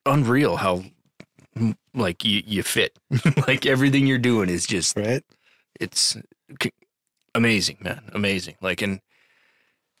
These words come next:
Speaker 1: it's just, it shows you the, I don't know. I'm, like, speechless. It's just so fucking amazing that <laughs> we're all sitting in this room doing the same thing for the same reason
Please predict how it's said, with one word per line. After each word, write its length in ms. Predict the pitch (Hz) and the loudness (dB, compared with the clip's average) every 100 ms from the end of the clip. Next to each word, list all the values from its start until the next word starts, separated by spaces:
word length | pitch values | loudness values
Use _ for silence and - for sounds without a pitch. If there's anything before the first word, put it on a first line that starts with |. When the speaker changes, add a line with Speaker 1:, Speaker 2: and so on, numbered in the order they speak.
| _ - | _ -8
Speaker 1:
it's 260 | 110 - | -6 -2
just, 280 | 120 107 - - | 0 0 -2 -2
it 160 | 123 110 | -2 0
shows 380 | - 127 127 123 | 2 4 4 4
you 80 | |
the, 140 | 120 107 _ _ - - - _ _ _ - - _ _ _ _ - | 2 0 _ _ -20 -18 -20 _ _ _ -20 -20 _ _ _ _ -4
I 120 | 104 | 0
don't 100 | 117 | 2
know. 120 | 107 - | 0 0
I'm, 160 | 113 113 | 0 2
like, 180 | 110 | 2
speechless. 600 | - - 104 - 95 87 - | 0 0 0 0 -2 -4 -4
It's 160 | 98 | -2
just 220 | 104 98 | -2 0
so 240 | - 117 101 | 0 0 0
fucking 300 | - 104 101 | -2 -2 -2
amazing 520 | 95 95 95 98 92 | -2 -2 -2 -2 -2
that 160 | 87 76 - | -2 -4 -8
<laughs> 560 | - - _ _ _ | -8 -12 _ _ _
we're 180 | 110 107 | 0 2
all 120 | 101 | 2
sitting 280 | - 113 98 | 2 0 0
in 60 | 98 | 0
this 160 | 92 | 0
room 220 | 104 101 98 | 2 2 2
doing 180 | 98 | 0
the 60 | 95 | 0
same 300 | - 101 95 | 0 0 -2
thing 260 | - 104 98 | -2 -2 0
for 120 | 98 | -2
the 80 | 92 | -2
same 340 | - 101 98 | 0 0 0
reason 480 | 90 92 90 92 82 | -2 -2 -2 -4 -6